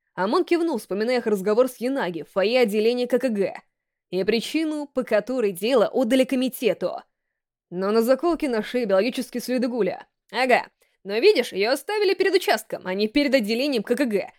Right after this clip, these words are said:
А раз этот кто-то пришёл с заколкой в полицию, значит, он или она пытается вынудить поймать человека, а не Гуля.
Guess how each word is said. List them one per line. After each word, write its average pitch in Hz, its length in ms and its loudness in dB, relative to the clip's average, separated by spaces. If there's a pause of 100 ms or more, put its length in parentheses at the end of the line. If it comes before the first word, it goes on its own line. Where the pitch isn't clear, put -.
(200)
А 185 120 0
раз 247 220 6
этот 294 220 0
кто-то 262 360 2
пришёл 214 340 2
с 214 40 -4
заколкой 254 340 2
в - 80 -4
полицию, 202 560 -4 (280)
значит, 294 440 -2
он 294 180 2
или 226 100 4
она 208 280 0
пытается 226 460 2
вынудить 254 380 -2
поймать 226 280 2
человека, 247 640 0 (240)
а 190 140 -2
не 226 120 2
Гуля. 214 440 2